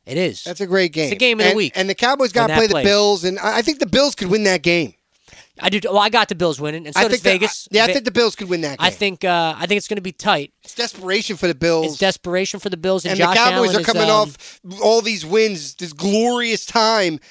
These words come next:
Speaker 2: and
Speaker 1: Yeah.
Speaker 2: I think they, they're gonna catch a loss here.
Speaker 1: Yeah,
Speaker 2: And,
Speaker 1: the Birds
Speaker 2: and,
Speaker 1: will
Speaker 2: and
Speaker 1: be, uh, firmly back in the first place after this week.
Speaker 2: I hope so.
Speaker 1: And they'll be there to stay, because then you're gonna smoke the Giants, you're gonna smoke the Cardinals, and you're gonna have a clunker to end the season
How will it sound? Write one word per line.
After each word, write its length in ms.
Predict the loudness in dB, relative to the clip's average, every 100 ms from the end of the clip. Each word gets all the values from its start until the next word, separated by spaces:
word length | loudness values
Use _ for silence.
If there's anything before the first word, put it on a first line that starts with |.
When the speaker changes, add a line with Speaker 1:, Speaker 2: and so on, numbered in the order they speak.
| -6
Speaker 2:
and 100 | 0
Speaker 1:
Yeah. 80 | 2
Speaker 2:
I 60 | 0
think 200 | -2 0
they, 120 | 0
they're 180 | 2 0
gonna 160 | 0
catch 220 | -2 -4
a 60 | -2
loss 300 | 0 0 -2
here. 280 | -8 -10 -10
Speaker 1:
Yeah, 140 | 0 0
Speaker 2:
And, 120 | 2
Speaker 1:
the 40 |
Birds 220 | 2 2 0
Speaker 2:
and, 40 |
Speaker 1:
will 40 | -2
Speaker 2:
and 40 |
Speaker 1:
be, 180 | 0 0
uh, 200 | 2 0
firmly 380 | -2 -4 -4 -4
back 260 | -4 -4
in 60 | -8
the 60 | -10
first 300 | -10 -10 -8
place 260 | -8 -8
after 220 | -10 -12
this 140 | -16 -16
week. 240 | -20 _ _ _
Speaker 2:
I 300 | -8 -2 0
hope 200 | 0 -2
so. 140 | -6
Speaker 1:
And 100 | -4
they'll 60 | -2
be 120 | -2
there 140 | -2 -2
to 60 |
stay, 440 | -4 -6 -4 -4 -10 _ _ -12
because 160 | -8 -4
then 100 | -2
you're 80 | -2
gonna 140 | -4
smoke 580 | -6 -6 0 0 -2 -18 _ -14
the 80 | -12
Giants, 580 | -8 -8 -8 -10 -14 -20 _ _
you're 80 | -12
gonna 100 | -10
smoke 360 | -8 -4 -4
the 60 | -6
Cardinals, 440 | -8 -8 -6 -10
and 40 | -12
you're 80 | -10
gonna 140 | -8
have 160 | -10 -12
a 60 |
clunker 540 | -14 -6 -6 -6 -16 -18 _ _
to 120 | -16 -14
end 160 | -14 -12
the 60 |
season 500 | -12 -10 -10 -10 -16